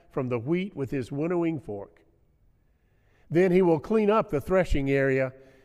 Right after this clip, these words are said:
gathering the wheat into his barn, but burning the chaff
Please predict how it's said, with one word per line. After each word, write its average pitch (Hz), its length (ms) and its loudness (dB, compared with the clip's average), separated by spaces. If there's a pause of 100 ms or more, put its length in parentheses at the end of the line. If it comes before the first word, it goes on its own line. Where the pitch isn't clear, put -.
(240)
gathering 180 560 2
the 139 140 0
wheat 202 320 0
into 170 260 0
his 120 160 -2
barn, 156 480 -2 (720)
but 156 180 0
burning 190 360 2
the 175 100 0
chaff 131 500 -2